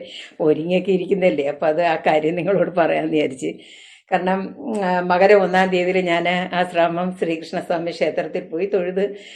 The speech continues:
ഉം, ഞങ്ങൾ സാധാരണ ശീവേലി എല്ലാം കണ്ടിട്ടൊക്കെയാണ് ഞങ്ങൾ തിരിച്ചൊക്കെ വരുന്നത്. അന്ന് ഞങ്ങൾക്ക് എന്തോ, ഞങ്ങൾ, ഞാനും എൻ്റെ കൊച്ചച്ഛൻ്റെ മോള് ഉഷയുമായിട്ടാണ് പോയത്. ഞങ്ങൾ രണ്ടും കൂടെ പോയിട്ട് സാധാരണ ഇറങ്ങി വന്നിട്ട് ഇച്ചിരി നേരം ആ പടിയിലൊക്കെ ഇരിക്കുകയൊക്കെ ചെയ്യുന്നതാണ്.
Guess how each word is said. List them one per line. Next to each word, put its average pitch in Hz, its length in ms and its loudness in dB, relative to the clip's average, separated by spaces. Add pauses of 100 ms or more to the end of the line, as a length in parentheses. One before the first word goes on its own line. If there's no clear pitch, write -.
(260)
ഉം, 165 200 -4 (180)
ഞങ്ങൾ 170 300 -4
സാധാരണ 196 600 4
ശീവേലി 208 500 6
എല്ലാം 196 300 4
കണ്ടിട്ടൊക്കെയാണ് 185 840 0
ഞങ്ങൾ 175 240 -2 (280)
തിരിച്ചൊക്കെ 160 480 -4
വരുന്നത്. 143 400 -4 (480)
അന്ന് 165 240 -4
ഞങ്ങൾക്ക് 196 400 2
എന്തോ, 190 260 6 (400)
ഞങ്ങൾ, 190 280 2 (400)
ഞാനും 202 340 4
എൻ്റെ 202 160 4
കൊച്ചച്ഛൻ്റെ 202 480 2
മോള് 180 320 0
ഉഷയുമായിട്ടാണ് 165 720 2
പോയത്. 143 320 -4
ഞങ്ങൾ 170 260 -4
രണ്ടും 185 320 -2
കൂടെ 196 180 0
പോയിട്ട് 185 360 -2 (720)
സാധാരണ 196 420 4
ഇറങ്ങി 202 320 8
വന്നിട്ട് 202 260 4
ഇച്ചിരി 208 200 2
നേരം 208 240 8
ആ 202 60 8
പടിയിലൊക്കെ 202 520 4
ഇരിക്കുകയൊക്കെ 202 440 6
ചെയ്യുന്നതാണ്. 180 520 4